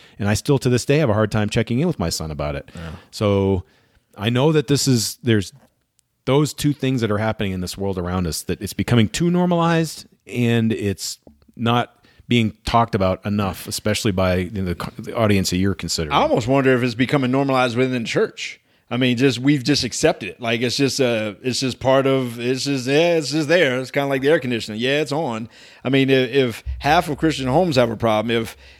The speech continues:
Speaker 2: if six out of ten divorces involve somebody with a porn problem,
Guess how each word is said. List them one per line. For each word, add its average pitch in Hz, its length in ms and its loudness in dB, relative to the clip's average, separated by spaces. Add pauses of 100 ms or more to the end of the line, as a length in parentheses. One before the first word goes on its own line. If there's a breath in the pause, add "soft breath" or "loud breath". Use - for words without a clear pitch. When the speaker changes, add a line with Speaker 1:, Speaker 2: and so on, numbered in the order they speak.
Speaker 2:
if 127 160 2
six - 340 2
out 151 160 4
of 127 60 -2
ten 147 180 2
divorces 135 380 2
involve 123 260 2
somebody 117 240 0
with 104 180 -4
a 95 40 -12
porn 110 320 -4
problem, 107 460 -2